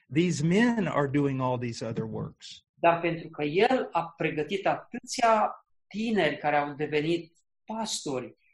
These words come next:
Speaker 2: aceștia sunt cei care fac acum lucrarea în diverse zone.
Speaker 1: So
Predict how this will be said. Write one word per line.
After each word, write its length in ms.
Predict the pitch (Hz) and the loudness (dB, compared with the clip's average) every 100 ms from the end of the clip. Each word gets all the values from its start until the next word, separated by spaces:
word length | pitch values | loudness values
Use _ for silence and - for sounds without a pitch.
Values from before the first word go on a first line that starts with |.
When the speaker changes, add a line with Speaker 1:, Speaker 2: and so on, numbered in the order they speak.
| _ _ | _ _
Speaker 2:
aceștia 520 | 151 160 277 262 - 214 | -6 -2 -2 0 2 0
sunt 260 | - 175 | 0 -4
cei 200 | - 151 | -4 -4
care 220 | - 147 | 0 0
fac 360 | - - 170 170 | -2 0 0 0
acum 340 | - - 160 | -4 -6 -6
lucrarea 600 | 143 135 147 170 151 135 | -6 -6 2 4 4 2
în 100 | 127 | -2
diverse 440 | 127 123 131 - 131 | -4 -4 -6 -6 -8
zone. 380 | 120 113 127 _ _ _ _ _ _ _ _ _ _ _ | -8 -10 -12 _ _ _ _ _ _ _ _ _ _ _
Speaker 1:
So 180 | - | -8